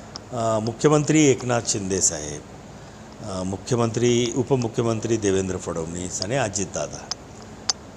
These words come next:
यांची, अ, अ, काम करण्याची पद्धत मी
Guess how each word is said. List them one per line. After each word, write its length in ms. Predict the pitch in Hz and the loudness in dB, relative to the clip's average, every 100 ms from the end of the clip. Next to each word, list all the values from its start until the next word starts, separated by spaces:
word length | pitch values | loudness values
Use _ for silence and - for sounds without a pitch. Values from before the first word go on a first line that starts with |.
| - | -8
यांची, 560 | 113 117 151 147 151 151 - - 120 | -6 -4 0 2 0 -2 -10 -8 -2
अ, 20 | 113 113 113 110 - - | 0 0 -2 -6 -12 -8
अ, 400 | 117 101 92 90 92 - | -4 -2 -2 -4 -8 2
काम 220 | 123 147 | 4 4
करण्याची 520 | 139 123 127 127 - | 2 0 2 -2 -2
पद्धत 400 | 123 - 95 107 107 - | -8 -6 -4 -2 -4 -4
मी 320 | 107 110 | -4 -4